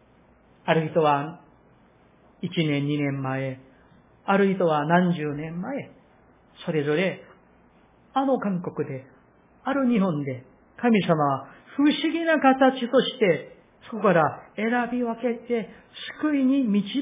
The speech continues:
いてくださいました。神様を知らなかった私たち、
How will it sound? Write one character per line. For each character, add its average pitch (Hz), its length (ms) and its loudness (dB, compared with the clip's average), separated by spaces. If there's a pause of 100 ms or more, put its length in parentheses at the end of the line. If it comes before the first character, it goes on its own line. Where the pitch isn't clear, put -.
(200)
い - 40 -8
て - 320 -10
く - 80 -10
だ 131 140 -14
さ 214 140 -16
い 262 80 -12
ま 277 100 -14
し - 80 -16 (2500)
た。 - 60 -10
神 165 260 0
様 143 240 -2
を 135 60 -6
知 - 140 -12
ら 190 100 -2
な 208 120 -4
か 254 120 -6
っ 262 180 -14
た 190 80 -8
私 156 360 -12
た 214 160 -8
ち、 - 40 -14